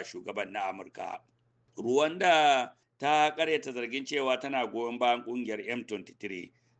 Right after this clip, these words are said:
Ta zargi dakarun ƙasashen Congo da Burundi da sake sabunta faɗa a wannan yanki.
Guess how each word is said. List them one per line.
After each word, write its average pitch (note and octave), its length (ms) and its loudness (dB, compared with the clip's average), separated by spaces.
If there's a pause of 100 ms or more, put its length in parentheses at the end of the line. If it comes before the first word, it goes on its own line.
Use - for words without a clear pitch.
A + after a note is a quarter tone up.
(120)
Ta A2 240 2
zargi G#2+ 320 -2
dakarun G#2+ 560 -2
ƙasashen A2 600 -4
Congo A#2 300 -4
da F#2+ 120 -6
Burundi C3 460 -2
da A2+ 80 -4
sake A2 340 0
sabunta G#2+ 480 -2
faɗa A2 340 0
a F#2 40 -6
wannan G2+ 340 -8
yanki. G2 480 -12